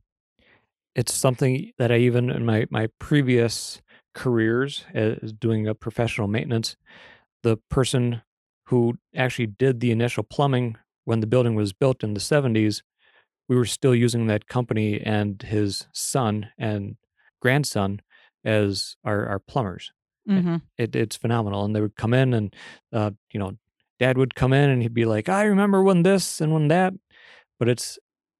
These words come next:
Speaker 1: and they also had a, a good rate. So, <laughs> you know, we, we were okay with, with spending the decent money or the decent rate instead of the high rate for the other guy.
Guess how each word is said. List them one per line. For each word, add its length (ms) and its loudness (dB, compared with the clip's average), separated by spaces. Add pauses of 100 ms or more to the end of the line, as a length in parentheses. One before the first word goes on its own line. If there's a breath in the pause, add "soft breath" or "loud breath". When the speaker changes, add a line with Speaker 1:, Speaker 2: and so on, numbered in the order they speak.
(500)
Speaker 1:
and 120 0
they 140 4
also 320 0
had 160 2
a, 200 0
a 60 0
good 240 0
rate. 400 0
So, 360 -2
<laughs> 40 -10
you 100 -10
know, 100 0
we, 160 4 (520 loud breath)
we 100 6
were 120 8
okay 260 4
with, 220 2 (100)
with 140 0
spending 520 0 (300)
the 100 0
decent 380 -2
money 200 0
or 100 2
the 140 0
decent 340 -2
rate 300 0
instead 440 -4
of 100 -4
the 140 -2
high 260 -4
rate 260 0
for 120 -8
the 140 0
other 140 2
guy. 300 -2